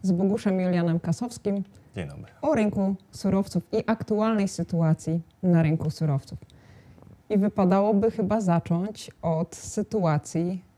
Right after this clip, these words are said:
Speaker 1: we Francji. Słyszymy o tym, że są strajki, że są problemy z paliwem.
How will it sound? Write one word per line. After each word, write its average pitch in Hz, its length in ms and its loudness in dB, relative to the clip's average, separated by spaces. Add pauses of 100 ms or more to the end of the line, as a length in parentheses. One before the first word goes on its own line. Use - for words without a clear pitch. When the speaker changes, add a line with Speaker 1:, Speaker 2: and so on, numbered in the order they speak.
(100)
Speaker 1:
we 190 200 -2
Francji. 208 500 0
Słyszymy 180 440 -6
o 170 120 -2
tym, 160 320 -4
że 196 140 -2
są 190 220 -4
strajki, 233 600 -2
że 180 100 0
są 185 280 -4 (100)
problemy 180 540 0 (680)
z - 140 -16
paliwem. 208 640 2